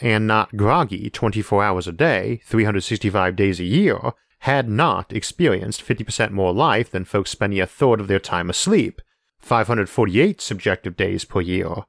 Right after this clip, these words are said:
more so if they're on some spaceship far from Earth's clocks and calendars,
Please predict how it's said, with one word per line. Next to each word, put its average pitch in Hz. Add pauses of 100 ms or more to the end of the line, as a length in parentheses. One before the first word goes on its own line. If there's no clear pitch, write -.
(380)
more 147
so 104
if 95
they're 107
on 101
some 95
spaceship 98
far 117
from 104
Earth's 95
clocks -
and 87
calendars, 87